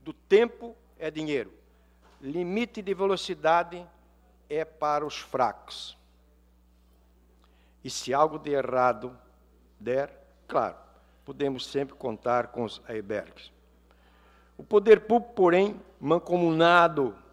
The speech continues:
que está com os interesses escusos, jamais reconhecerá a razão dos motoristas coibidos por uma mentalidade digna dos tempos do Ford T.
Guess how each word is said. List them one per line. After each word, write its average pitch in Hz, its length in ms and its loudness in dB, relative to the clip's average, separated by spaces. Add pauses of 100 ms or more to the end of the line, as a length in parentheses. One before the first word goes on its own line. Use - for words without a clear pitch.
(200)
que 156 100 -8
está 151 420 6
com 151 100 -8
os 135 100 -6
interesses 147 480 2
escusos, 180 540 -6 (260)
jamais 180 540 6
reconhecerá 185 680 2
a 180 100 8
razão 160 520 6
dos 190 120 -2
motoristas 190 720 -2
coibidos 208 840 6 (320)
por 190 160 4
uma 208 180 4
mentalidade 190 840 4
digna 220 560 -2 (180)
dos 175 300 -6
tempos 208 580 4 (200)
do 156 120 -4
Ford 170 420 8 (200)
T. 151 240 2